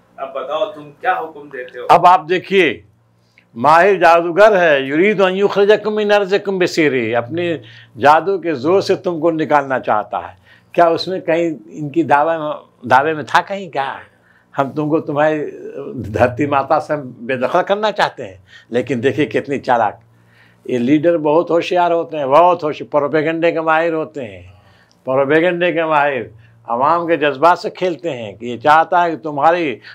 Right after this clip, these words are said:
Speaker 2: हमारी, हमारी ज़मीन से नहीं कह रहा, तुम्हारी, तुम्हारी। देखिए उनको सबको ले रहा है कि तुम्हारा मुस्तकबिल तारीख कर देगा। ये आ गया है, अब बरसों तक रहे हैं मिस्र में,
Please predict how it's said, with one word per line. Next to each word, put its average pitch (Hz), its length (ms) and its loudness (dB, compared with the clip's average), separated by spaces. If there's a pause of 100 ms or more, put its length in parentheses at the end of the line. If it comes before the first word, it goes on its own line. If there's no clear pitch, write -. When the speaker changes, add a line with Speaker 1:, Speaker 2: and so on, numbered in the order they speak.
Speaker 2:
हमारी, 151 340 4 (180)
हमारी 160 280 6
ज़मीन 190 240 2
से 170 60 -2
नहीं 208 160 2
कह 240 120 6
रहा, 165 380 4 (300)
तुम्हारी, 175 600 6
तुम्हारी। 170 580 4
देखिए 143 360 0
उनको 147 200 0
सबको 175 380 0
ले 180 160 2
रहा 151 320 4
है 113 60 -2 (340)
कि 156 120 -2
तुम्हारा 156 460 4
मुस्तकबिल 202 520 0
तारीख 208 400 4
कर 208 120 4
देगा। 202 380 4 (920)
ये 131 100 -4
आ 170 220 6
गया 208 340 8
है, 208 400 6
अब 135 240 0 (800)
बरसों 165 500 2
तक 214 220 0
रहे 214 320 6
हैं 220 80 0
मिस्र 214 320 0
में, 185 580 -2